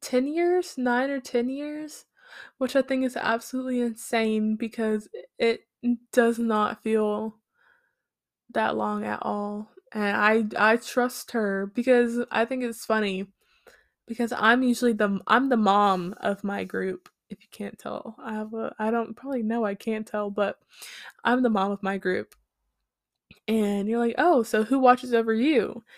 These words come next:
She's the one that watches over me. She's the one that keeps me, like,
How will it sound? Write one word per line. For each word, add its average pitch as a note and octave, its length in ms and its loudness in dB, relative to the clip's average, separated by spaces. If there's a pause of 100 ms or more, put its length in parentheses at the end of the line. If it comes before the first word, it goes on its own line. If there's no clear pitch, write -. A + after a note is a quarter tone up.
(240)
She's B3+ 380 2
the G#3+ 80 6
one G3+ 220 4
that E3 120 4
watches F#3 360 2
over - 200 -6
me. - 280 -10 (340)
She's B3+ 340 0
the A#3+ 80 4
one G#3+ 100 2
that - 160 -4
keeps - 420 -12
me, G3+ 300 0
like, - 480 -12